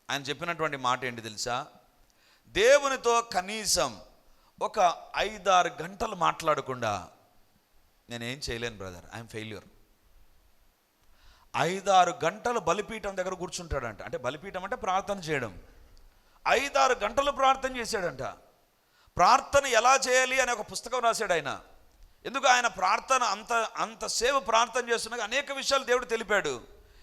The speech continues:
ఈరోజు మన జీవితాల్లో ప్రార్థనలు తక్కువైపోయాయి, పనులు ఎక్కువైపోయాయి, ప్రార్థనలు తక్కువైపోయాయి, ప్రోగ్రామ్స్ ఎక్కువైపోయాయి, ప్రార్థన తక్కువైపోయింది, వేరే యాక్టివిటీస్ పెరిగిపోయాయి మన జీవితాల్లో. నీ జీవితంలో దేవుని దగ్గర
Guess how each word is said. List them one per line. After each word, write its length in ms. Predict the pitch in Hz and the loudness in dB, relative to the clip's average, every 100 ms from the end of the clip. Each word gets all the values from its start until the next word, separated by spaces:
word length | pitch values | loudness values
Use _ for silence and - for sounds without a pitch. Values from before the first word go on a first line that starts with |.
| - | -14
ఈరోజు 420 | 147 185 226 196 202 | -2 2 2 0 -4
మన 140 | 185 | -8
జీవితాల్లో 480 | 139 214 214 208 190 | -8 -10 -6 -4 -4
ప్రార్థనలు 600 | - 170 202 208 220 214 | -4 -2 -2 -2 -6 -6
తక్కువైపోయాయి, 760 | - 190 214 214 180 170 175 214 | -6 -8 -6 -6 -4 -4 -4 -6
పనులు 480 | - 190 196 240 | -8 -4 -4 -2
ఎక్కువైపోయాయి, 680 | 226 226 226 196 190 165 127 - - - | -4 -2 -2 -2 0 2 2 -2 -16 -6
ప్రార్థనలు 520 | 160 185 233 - 233 226 | 6 6 6 2 -4 -2
తక్కువైపోయాయి, 580 | 208 233 226 202 226 | -4 -2 -2 0 -2
ప్రోగ్రామ్స్ 640 | 226 190 226 226 247 240 233 | -2 2 2 4 2 4 -2
ఎక్కువైపోయాయి, 540 | - 226 208 190 160 | 0 0 0 2 0
ప్రార్థన 520 | - 160 208 226 233 | 0 2 2 2 -2
తక్కువైపోయింది, 920 | 220 214 220 226 220 208 196 214 226 - - | -2 -4 0 0 2 0 0 -2 -2 -6 -6
వేరే 280 | 156 233 254 | 2 6 8
యాక్టివిటీస్ 560 | 233 247 254 254 240 233 | 8 6 -2 -2 0 2
పెరిగిపోయాయి 460 | 262 262 262 247 | 2 6 8 8
మన 140 | 233 214 | 6 0
జీవితాల్లో. 800 | 208 226 220 190 170 143 110 92 - _ _ - - | -2 -4 2 2 4 2 -2 -6 -18 _ _ -20 -12
నీ 200 | 117 143 | -6 -6
జీవితంలో 1000 | 120 147 185 180 - 170 156 151 143 131 - - | -4 -4 -2 -4 -2 0 2 2 0 -2 -8 -10
దేవుని 440 | 139 160 175 165 160 | -4 -2 -2 -6 -8
దగ్గర 460 | 151 147 147 143 | -6 -6 -2 -4